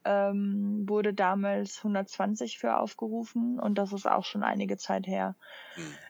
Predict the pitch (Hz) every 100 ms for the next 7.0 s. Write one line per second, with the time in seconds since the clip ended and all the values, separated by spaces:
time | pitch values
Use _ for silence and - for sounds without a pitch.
0 | - 202 190 190 190 202 214 208 208 196
1 | 202 196 190 190 185 185 196 208 190 190
2 | - 196 190 190 180 _ _ _ _ _
3 | _ _ - - - 196 196 180 202 208
4 | - - 208 214 - 208 - 330 302 247
5 | 254 - 269 262 262 240 240 240 277 349
6 | 311 262 262 269 254 240 269 302 254